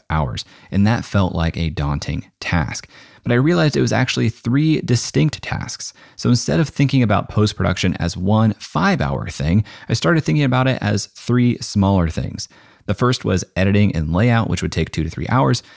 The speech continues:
The second was scripting my voiceover, which would be about an hour. And the third was recording my voiceover, again, about an hour. Even more importantly, I realized that these three tasks had high switching costs between them.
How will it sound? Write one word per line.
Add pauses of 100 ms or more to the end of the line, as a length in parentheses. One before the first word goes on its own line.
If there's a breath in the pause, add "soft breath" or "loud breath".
(160 loud breath)
The
second
was
scripting
my
voiceover,
which
would
be
about
an
hour. (240 loud breath)
And
the
third
was
recording
my
voiceover,
again,
about
an
hour. (520)
Even
more
importantly,
I
realized
that
these
three
tasks
had
high
switching
costs
between
them.